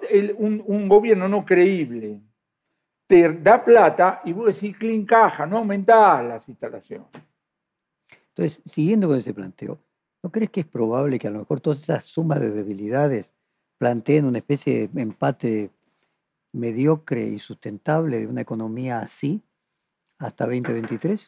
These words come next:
Speaker 2: sin
Speaker 1: Es lo
Speaker 2: colapso?
Speaker 1: mejor, es lo mejor que nos puede pasar.
Speaker 2: Ujú.
Speaker 1: Lo mejor que nos puede pasar es que no intenten barbaridades. Entonces va a ser una cosa chile, mediocre, yi, yi, yi, qué sé cuánto, vamos a seguir hablando de la decadencia, que yi, yi, yi, yi, yi, pero no vas a intentar locuras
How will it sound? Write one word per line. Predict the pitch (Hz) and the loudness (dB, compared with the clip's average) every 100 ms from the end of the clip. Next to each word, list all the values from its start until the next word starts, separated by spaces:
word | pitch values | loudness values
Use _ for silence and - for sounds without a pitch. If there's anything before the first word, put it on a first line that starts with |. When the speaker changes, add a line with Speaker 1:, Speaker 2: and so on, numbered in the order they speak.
| _ | _
Speaker 2:
sin | 160 | -2
Speaker 1:
Es | 160 | 2
lo | 165 | 4
Speaker 2:
colapso? | 147 170 254 | 6 6 6
Speaker 1:
mejor, | 285 - - | 6 2 -4
es | 160 | -4
lo | 160 | -4
mejor | 156 208 | -4 -6
que | |
nos | 160 131 | -6 -8
puede | 113 | -10
pasar. | 107 - _ _ _ - | -10 -16 _ _ _ -20
Speaker 2:
Ujú. | - 127 151 _ | -20 -18 -20 _
Speaker 1:
Lo | 170 208 | 2 4
mejor | 240 - 427 440 | 4 4 4 4
que | |
nos | 254 156 | 0 -2
puede | 190 | -2
pasar | 151 113 214 - _ _ _ _ _ _ _ | -6 -4 -4 -4 _ _ _ _ _ _ _
es | 147 | -6
que | 165 175 | -4 -2
no | 214 | -2
intenten | 202 214 202 165 | 0 -2 -2 0
barbaridades. | 143 123 120 117 - - _ _ | 0 2 -2 -4 -10 -14 _ _
Entonces | 160 156 214 240 | -8 0 0 4
va | 214 | 2
a | |
ser | 165 | 2
una | 190 175 | 0 -2
cosa | 165 175 | 0 -4
chile, | 170 190 170 151 | -4 -4 -2 -2
mediocre, | 151 165 170 175 151 147 143 | -4 -4 0 2 2 -2 -6
yi, | 156 | -6
yi, | 151 170 170 | -4 -4 -4
yi, | 165 | -4
qué | 156 | -2
sé | 151 | -4
cuánto, | 156 175 165 151 156 _ _ | 0 0 0 -2 -6 _ _
vamos | 165 156 | -8 -4
a | |
seguir | 160 156 | 0 2
hablando | 156 165 156 156 156 156 | 4 6 6 4 2 0
de | 151 | 2
la | 143 | 0
decadencia, | 147 160 165 147 156 | 0 -4 -4 -4 -4
que | 156 | -2
yi, | 160 160 | -2 -2
yi, | 151 160 | -2 -2
yi, | 165 | -2
yi, | 160 170 | -2 2
yi, | 196 233 - _ _ _ _ _ _ _ _ _ _ _ | 6 6 2 _ _ _ _ _ _ _ _ _ _ _
pero | 180 180 | 0 2
no | 208 | 4
vas | 269 226 | 4 6
a | 233 | 2
intentar | 202 214 202 240 | 4 4 6 6
locuras | 214 196 240 208 196 214 | 6 4 0 0 2 0